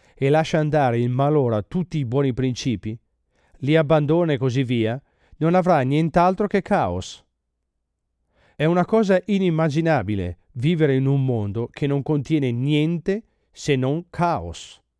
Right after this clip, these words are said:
Ora, quindi, in che modo ostacolereste questo essere chiamato Tetan? In che modo lo rallentereste?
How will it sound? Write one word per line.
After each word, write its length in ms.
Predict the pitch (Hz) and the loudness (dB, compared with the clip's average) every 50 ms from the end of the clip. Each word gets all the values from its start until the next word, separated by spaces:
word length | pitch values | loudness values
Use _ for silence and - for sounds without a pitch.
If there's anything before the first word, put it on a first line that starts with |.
| _ _ _ _ _ _ _ _ _ _ _ _ _ _ _ | _ _ _ _ _ _ _ _ _ _ _ _ _ _ _
Ora, 280 | - 160 151 143 139 127 | 0 2 4 4 2 2
quindi, 400 | - 175 160 139 117 101 98 87 - _ _ _ _ _ _ _ | 2 0 2 2 0 -2 -6 -8 -10 _ _ _ _ _ _ _
in 160 | - 196 220 196 | 0 0 0 2
che 100 | - 208 | 2 2
modo 300 | 196 170 151 143 135 143 | 4 4 4 4 2 0
ostacolereste 840 | - - 156 139 - 147 143 143 131 135 139 131 - - 147 135 - | 0 0 -2 0 0 2 2 2 2 2 2 0 0 -2 -2 -4 -2
questo 500 | - 143 131 123 - - 131 120 123 - | 0 -2 -2 -2 -2 -2 -2 -2 -2 -2
essere 460 | - 151 156 143 - - 151 139 131 | -2 -2 -2 -2 -2 -2 0 0 0
chiamato 420 | - - 131 123 123 127 - 123 107 | 0 0 0 0 0 0 -2 -4 -4
Tetan? 420 | - 139 143 143 - 170 175 202 220 - _ _ _ _ _ _ _ _ _ _ _ _ _ _ _ _ _ _ _ _ _ _ _ _ _ _ _ _ _ _ _ | 0 0 -2 0 -2 -4 -6 -6 -10 -14 _ _ _ _ _ _ _ _ _ _ _ _ _ _ _ _ _ _ _ _ _ _ _ _ _ _ _ _ _ _ _
In 180 | - 156 185 165 | -2 0 0 2
che 140 | - 214 | 2 2
modo 400 | 208 196 190 170 151 131 143 131 | 4 4 4 4 4 2 2 0
lo 200 | 131 135 135 147 | 2 2 2 2
rallentereste? 880 | 151 143 139 139 139 131 107 127 123 120 117 113 107 - - 180 196 - | 4 4 2 2 0 0 -2 -2 -2 -2 -2 -2 -4 -6 -8 -8 -8 -8